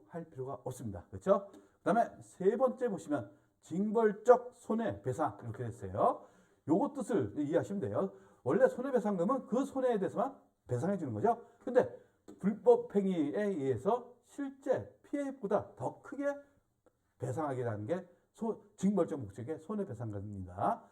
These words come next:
따라서 이 건에 대해서 실제 발생액이 분명한 손해액을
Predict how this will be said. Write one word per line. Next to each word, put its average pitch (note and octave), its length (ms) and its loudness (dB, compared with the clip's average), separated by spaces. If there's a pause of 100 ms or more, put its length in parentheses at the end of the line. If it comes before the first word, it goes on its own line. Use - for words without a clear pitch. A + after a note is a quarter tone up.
(160)
따라서 G3 360 2 (220)
이 G#3+ 320 -4
건에 G#3 240 0
대해서 D#3+ 640 2
실제 B3+ 640 2
발생액이 D3 880 -4 (300)
분명한 B2 400 -8
손해액을 E3+ 420 -4